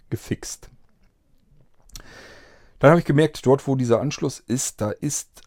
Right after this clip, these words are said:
ein Kästchen dran und das ist mit einer Schraube befestigt. Machst du die Schraube los. Hast du früher ja auch. So zimperlich bin ich ja noch nicht und so schnell wollte ich auch noch nicht aufgeben.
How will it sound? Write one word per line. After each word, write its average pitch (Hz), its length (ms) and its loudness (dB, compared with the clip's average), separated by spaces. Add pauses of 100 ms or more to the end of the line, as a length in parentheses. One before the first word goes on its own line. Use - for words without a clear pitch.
ein 101 200 -6
Kästchen - 500 -2
dran 123 300 -2
und 104 200 -6
das 117 120 -8
ist - 160 -10
mit - 160 -10
einer 95 220 -6
Schraube 160 560 0
befestigt. - 920 -6
Machst - 320 -10
du 95 40 -10
die 92 120 -8
Schraube 101 440 2
los. 87 360 -4 (200)
Hast - 260 -6
du 107 60 -10
früher 104 320 0
ja 78 140 -6
auch. 85 200 -8
So 135 460 0 (240)
zimperlich 123 520 2
bin 135 140 0
ich 104 80 -2
ja 113 80 -2
noch 110 160 0
nicht 135 140 -4
und 117 120 -6
so 131 120 -8
schnell 123 320 2
wollte 120 180 4
ich 117 80 -8
auch - 60 -4
noch 104 120 0
nicht 101 180 -2
aufgeben. - 520 -12